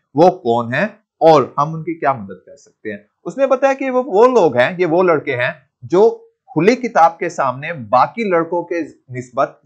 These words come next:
ज्यादा वक्त गुजारते हैं, लेकिन ये अपना वक्त यूजलेस कामों में देते हैं। कभी पेंसिल शॉर्प कर ली, कभी किताबों को तरतीब दे ली, कभी किताबों की सफाई कर ली, और इस किस्म की परेशानी से ये खुद को खुद ही निकाल सकते हैं, कोई और इनकी किसी किस्म की मदद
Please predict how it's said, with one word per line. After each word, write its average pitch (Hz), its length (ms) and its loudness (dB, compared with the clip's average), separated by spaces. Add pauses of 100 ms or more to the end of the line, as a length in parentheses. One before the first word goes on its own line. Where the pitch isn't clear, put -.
(100)
ज्यादा 180 300 2
वक्त 147 360 -2
गुजारते 120 460 -2
हैं, 127 180 -12
लेकिन 160 520 -2 (300)
ये 180 220 6
अपना 180 440 -2
वक्त 120 400 0 (380)
यूजलेस 226 480 0
कामों 135 320 -2
में 107 160 -12
देते 101 260 -10
हैं। 101 140 -12
कभी 156 200 0
पेंसिल 143 420 -4
शॉर्प 160 340 -2
कर 156 120 0
ली, 151 220 -4
कभी 160 460 -6
किताबों 143 480 -2
को 160 100 -6
तरतीब 160 460 -8
दे 147 120 -4
ली, 151 140 -4
कभी 151 280 -8
किताबों 147 420 -4
की 151 120 -16
सफाई 135 360 -8
कर 160 240 -2
ली, 147 380 -10 (240)
और 214 380 2
इस 269 180 -4
किस्म 233 360 -8
की 208 80 -10
परेशानी 135 640 -6
से 165 240 -8
ये 175 280 -2
खुद - 400 -6
को 202 120 0
खुद 208 340 -4
ही 226 140 -2
निकाल 135 320 0
सकते 135 320 -14
हैं, 165 200 -10
कोई 180 380 -4
और 175 200 -2
इनकी 165 320 -10
किसी 180 300 -12
किस्म 185 260 -10
की 147 220 -14
मदद 156 340 0